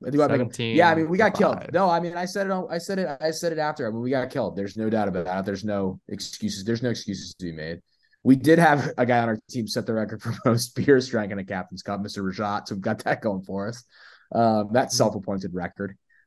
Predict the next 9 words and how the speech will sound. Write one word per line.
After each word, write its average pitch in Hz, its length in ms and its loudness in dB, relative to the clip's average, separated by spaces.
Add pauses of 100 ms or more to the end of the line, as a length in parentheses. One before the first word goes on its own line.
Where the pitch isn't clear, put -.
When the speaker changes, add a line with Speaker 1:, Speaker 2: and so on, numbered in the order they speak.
Speaker 1:
But, 131 220 8
um, 120 520 2
that, 120 200 -2
that 120 100 2
I 120 140 2
did 120 100 0
not 110 200 -4 (160)
give 107 180 -2 (1120)
any, 131 440 2